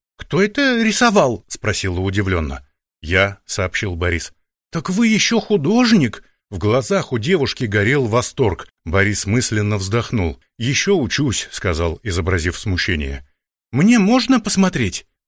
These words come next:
Он кивнул. Присев на койку, Вера принялась листать альбомы. В свободное от службы время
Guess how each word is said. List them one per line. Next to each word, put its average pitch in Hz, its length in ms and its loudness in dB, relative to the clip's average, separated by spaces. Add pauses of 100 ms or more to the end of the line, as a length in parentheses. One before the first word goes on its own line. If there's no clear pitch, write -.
(100)
Он 101 180 -2
кивнул. 110 520 -2 (260)
Присев 104 380 0
на 95 140 0
койку, 139 500 -2
Вера 113 380 0
принялась 95 600 0
листать 90 440 -2
альбомы. 82 500 -2 (400)
В - 60 -8
свободное 101 580 0
от 101 200 -4
службы 95 400 -2
время 110 320 0